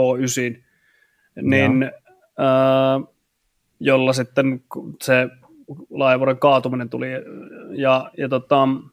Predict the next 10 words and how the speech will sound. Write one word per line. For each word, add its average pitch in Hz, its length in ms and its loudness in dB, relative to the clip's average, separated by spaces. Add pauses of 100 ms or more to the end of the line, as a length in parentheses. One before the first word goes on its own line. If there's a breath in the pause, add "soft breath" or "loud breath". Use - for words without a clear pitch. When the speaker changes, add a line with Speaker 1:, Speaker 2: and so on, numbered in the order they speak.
(720 soft breath)
Speaker 1:
sehän 151 360 4 (1300)
silloinen 151 840 0 (760 loud breath)
Mondraker, 139 460 -2
mikä 139 240 -2
oli, 139 160 0
niin 135 80 -4
sehän 139 220 0
oli 139 180 0 (600)
aika 139 340 0
lyhyt 147 520 0